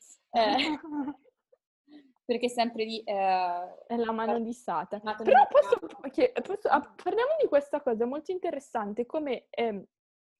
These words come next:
Speaker 2: sinistro, anche la parola in sé venga comunque associata a qualcosa di negativo o comunque a,
Speaker 1: Mm.
Speaker 2: a Satano,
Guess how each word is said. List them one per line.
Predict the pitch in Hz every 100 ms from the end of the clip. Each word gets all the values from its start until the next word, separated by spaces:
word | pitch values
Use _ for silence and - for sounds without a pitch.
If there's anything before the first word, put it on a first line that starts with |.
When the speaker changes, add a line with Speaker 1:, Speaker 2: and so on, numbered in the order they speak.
| _
Speaker 2:
sinistro, | - - 277 262 269 294 285 - - 277 285 311 370 _ _ _ _ _ _ _ _ _ _ _ _ _ _ -
anche | 277 320 381
la | 277
parola | 254 226 233 233
in | 233
sé | - 220
venga | 196 226 226
comunque | - 233 247 262
associata | - 220 - 220 214 226 208 214 226
a |
qualcosa | 220 202 196 214 208 202
di | 196
negativo | 202 196 208 208 - 208 214 214 233 254 _ _ _
o | - 202
comunque | 214 214 220 214 214 208 202 190
a, | - 196 226
Speaker 1:
Mm. | 226
Speaker 2:
a | 208
Satano, | 220 220 214 233 - 233 233 233 233 208 196